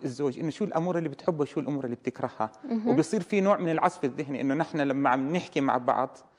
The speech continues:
Speaker 1: من شروط هذا الحديث اللي راح نتح-، نحكي فيه إنه ما نعصب مع، على بعض، إنه ما نرفع صوتنا على بعض، نلتزم بالآداب اللي هي موجودة في أخلاقيات رمضان أو أخلاقيات الحوار،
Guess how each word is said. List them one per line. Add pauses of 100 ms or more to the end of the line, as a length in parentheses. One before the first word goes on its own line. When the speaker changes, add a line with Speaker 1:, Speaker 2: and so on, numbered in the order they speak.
(160)
Speaker 1:
من
شروط
هذا
الحديث
اللي
راح
نتح-،
نحكي
فيه
إنه
ما
نعصب (120)
مع،
على
بعض،
إنه
ما
نرفع
صوتنا
على
بعض، (340)
نلتزم
بالآداب (180)
اللي
هي
موجودة
في
أخلاقيات
رمضان
أو
أخلاقيات
الحوار،